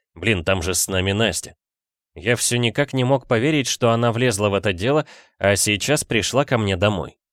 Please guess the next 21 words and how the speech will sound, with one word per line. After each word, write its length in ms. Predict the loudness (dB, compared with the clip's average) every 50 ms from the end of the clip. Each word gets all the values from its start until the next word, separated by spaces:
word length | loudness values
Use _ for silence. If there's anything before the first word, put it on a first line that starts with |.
| _ _ _ _ _ _ _ _ _ _ _ _ _ _ _ -10
Забежал 480 | -6 -4 -2 0 0 2 4 4 4
в 60 | 4 2
мастерскую 600 | 2 0 2 0 0 0 -2 -2 -2 -2 -2 -2
в 100 | 0 0
тот 180 | -2 -2 0
момент, 380 | 0 0 2 2 0 -2 -2 -2
когда 300 | -4 -4 -2 0 2 2
ребята 320 | 2 2 0 0 -2 -2
показывали 540 | -2 -2 -2 0 0 -2 0 0 -2 -2 -2
ей 200 | -2 -2 -4 -2
броню. 380 | 0 2 2 2 2 0 -6 -10 _ _ _ _ _ _ _ _ _ _ _ _
Девочка 460 | -2 0 2 2 0 0 0 0 0 0
с 100 | 0 0
деловым 440 | 0 2 2 4 4 2 2 0
видом 340 | 0 -2 -2 0 0 -2 -2
ходила 380 | -2 -4 -2 0 2 2 2 2
по 140 | 2 0 0
кругу, 360 | 0 -2 -2 -2 -2 -2 -2
внимательно 600 | -2 -2 -2 -2 -2 -2 -2 -2 -4 -4 -4 -4
ее 320 | -4 -6 -6 -6 -2 0
разглядывая. 680 | 2 2 2 0 -2 -2 -2 -2 -2 -4 -8 -14 -16